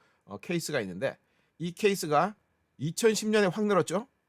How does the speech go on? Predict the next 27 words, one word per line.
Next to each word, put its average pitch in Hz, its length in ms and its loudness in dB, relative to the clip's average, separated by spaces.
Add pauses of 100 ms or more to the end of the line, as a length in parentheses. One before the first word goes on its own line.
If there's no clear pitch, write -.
(380)
이천십일 185 600 -4
년엔 165 240 -2
좀 139 160 -6
줄-, - 180 -16
많이 95 240 -6
줄었습니다. 98 560 -12 (540)
그리고 147 240 0
이천십이 147 880 -4
년서부터는 139 760 -4 (300)
아주 127 480 -4 (120)
꾸준하게, 151 760 0
어, 110 340 -4 (140)
스테디하게 151 540 -4
오다가 117 500 -2
이천십칠 151 1300 -12
년부터 131 580 -2 (540)
확 208 260 -4
늘었습니다. 123 600 -4 (540)
그러니까 151 200 -4
이천십칠 180 720 -2
년 180 160 2
아까 131 220 0
우리가 123 240 -2
봤을 113 300 -8
때 139 120 -4
이천십구 131 640 -6
년서부터 147 760 2